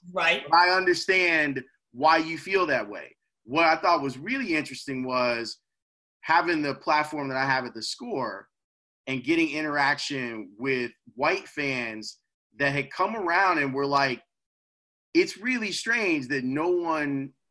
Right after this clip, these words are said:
Speaker 2: has brought Kaepernick in, and it's really strange that the Bears haven't brought Kaepernick in." Lawrence, do you think race has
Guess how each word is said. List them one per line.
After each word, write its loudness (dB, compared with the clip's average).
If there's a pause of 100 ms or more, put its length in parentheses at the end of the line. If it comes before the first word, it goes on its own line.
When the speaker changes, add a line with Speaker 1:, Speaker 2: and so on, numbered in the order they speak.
(100)
Speaker 2:
has -8
brought 0 (400)
Kaepernick -4
in, -8
and -8
it's -8
really -8
strange -4
that -2 (440)
the -6
Bears -2 (640)
haven't 2
brought 2 (140)
Kaepernick 0
in." -10 (460)
Lawrence, 0
do -10
you -8 (180)
think 0 (360)
race -2
has 0